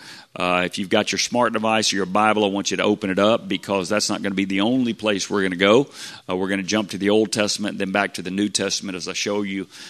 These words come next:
uh, some examples of each. And so,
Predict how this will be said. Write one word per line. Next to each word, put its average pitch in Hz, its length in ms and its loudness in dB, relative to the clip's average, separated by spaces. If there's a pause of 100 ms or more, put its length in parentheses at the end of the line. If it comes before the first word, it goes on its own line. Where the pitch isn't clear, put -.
(120)
uh, 92 180 -4
some 101 280 -4
examples 101 760 -2
of 95 340 -6
each. 107 600 -2 (140)
And 92 340 -10
so, 101 380 0